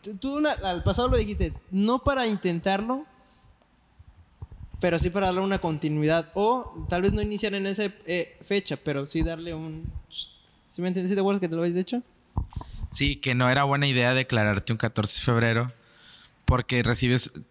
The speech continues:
Speaker 2: recibes una presión social. Una vez un amigo me dijo, es que me voy a quemar, pero yo tenía una idea de, de de un regalo.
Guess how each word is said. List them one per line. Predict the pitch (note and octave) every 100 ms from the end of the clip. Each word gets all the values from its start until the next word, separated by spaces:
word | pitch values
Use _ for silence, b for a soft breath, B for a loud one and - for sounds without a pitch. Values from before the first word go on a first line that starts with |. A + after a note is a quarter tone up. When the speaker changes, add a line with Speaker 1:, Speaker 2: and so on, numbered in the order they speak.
| _ - -
Speaker 2:
recibes | - A#2+ B2+ - C3 D3
una | D3 D3
presión | - B2 B2 A#2
social. | C#3 B2+ B2 G#2+ F#2+ - _ _ B B B B _ - -
Una | - B2+ D3
vez | C#3+ D3
un | C#3+
amigo | C3+ C3+ C3+
me | B2+
dijo, | A#2 - G2+ G#2 _ _ - - _ _ B B B _ - F#3+ - - _ _ - B B B B B B _ - -
es | A#2 -
que | A2
me |
voy | G#2+ G#2+
a |
quemar, | G#2+ G#2 G#2 G#2+ - B B B B -
pero | B2
yo | B2
tenía | C3+ C#3+
una | D3+ D#3
idea | C#3+ C#3
de, | C3+ B2+ A#2 -
de | - A2 A2 G#2 G2 F2 - - _ _ _ _ _ _ -
de | A2+ A2+
un | A2+
regalo. | A#2+ C#3+ D3+ A#2+ A#2+